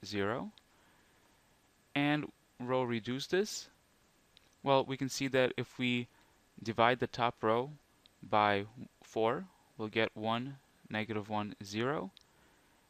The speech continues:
And if we multiply the bottom row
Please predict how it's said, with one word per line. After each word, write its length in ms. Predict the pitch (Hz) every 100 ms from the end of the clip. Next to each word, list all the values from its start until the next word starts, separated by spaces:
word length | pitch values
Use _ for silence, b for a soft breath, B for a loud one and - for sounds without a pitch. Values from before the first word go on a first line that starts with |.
| _ 147
And 200 | 151 151
if 100 | 151
we 80 |
multiply 720 | 135 135 147 147 131 135 139 139 -
the 160 | 107
bottom 440 | 101 117 135 131 107
row 320 | 107 120